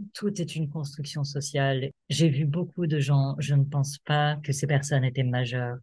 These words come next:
Et souvent, c'était des femmes transidentifiées. Il y a vraiment un, un pattern que je vois partout. C'est des femmes jeunes transidentifiées et des hommes. Il y en a des jeunes, mais beaucoup moins. Et sinon, euh, des hommes quand même, euh, entre quarante et soixante ans, quoi.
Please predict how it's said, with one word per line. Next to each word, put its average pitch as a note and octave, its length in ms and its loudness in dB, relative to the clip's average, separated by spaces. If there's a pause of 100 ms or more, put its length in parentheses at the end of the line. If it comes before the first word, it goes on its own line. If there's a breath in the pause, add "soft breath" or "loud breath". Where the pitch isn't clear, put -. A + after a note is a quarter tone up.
(240)
Et C3+ 120 6
souvent, C#3+ 340 6
c'était C#3 300 2
des A#2+ 140 0
femmes A#2 200 -2
transidentifiées. A#2 840 0
Il C3 80 4
y C3 40 6
a B2 40 2
vraiment B2 720 2
un, C3+ 40 -8 (160)
un B2+ 160 6
pattern C#3 720 6
que C3+ 140 0
je A#2 140 -2
vois B2 420 0 (100)
partout. C#3+ 400 0
C'est C#3+ 240 2
des C3 180 4
femmes C3 360 6
jeunes B2+ 340 2
transidentifiées C3+ 1120 2
et B2+ 140 4
des A#2 360 0
hommes. B2+ 360 2 (220)
Il D3+ 100 2
y C#3 80 8
en D3 140 8
a F3+ 120 4
des D3+ 160 2
jeunes, C#3+ 360 2
mais A#2+ 100 -6
beaucoup C#3 300 0
moins. B2 280 -4 (260)
Et C3 100 4
sinon, C3+ 440 6
euh, A#2 180 2
des A2+ 280 -2
hommes C3+ 220 4
quand B2+ 100 -2
même, B2+ 280 2
euh, A#2+ 440 -4
entre B2+ 480 0
quarante C#3 380 4
et C3+ 60 2
soixante B2+ 400 -6
ans, A2+ 160 -8
quoi. A#2 180 -10